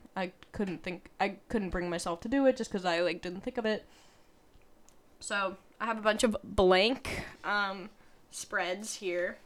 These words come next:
from twenty twenty, twenty twenty-one. And, like, I picked it back up. So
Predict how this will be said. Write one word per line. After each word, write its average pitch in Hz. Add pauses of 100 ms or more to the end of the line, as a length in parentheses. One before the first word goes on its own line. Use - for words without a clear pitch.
(100)
from 175
twenty 190
twenty, 269
twenty 180
twenty-one. 240 (480)
And, 262
like, 247
I 247
picked 254
it 294
back 262
up. 208
So 220